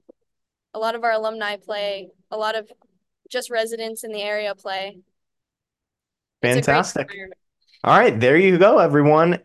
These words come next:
Speaker 2: Go to the U if you wanna get serious about college pickleball, maybe meet one of your role models.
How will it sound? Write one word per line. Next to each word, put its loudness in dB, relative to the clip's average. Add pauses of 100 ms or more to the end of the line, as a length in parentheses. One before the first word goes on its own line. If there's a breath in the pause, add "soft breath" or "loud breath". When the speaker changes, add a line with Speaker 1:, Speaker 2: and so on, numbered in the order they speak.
(140)
Speaker 2:
Go 8
to 4
the 4
U 6
if 0
you 2
wanna 2
get -2
serious 2
about 2
college 2
pickleball, 2 (140 loud breath)
maybe 2
meet 0
one 2
of 0
your 2
role 4
models. 4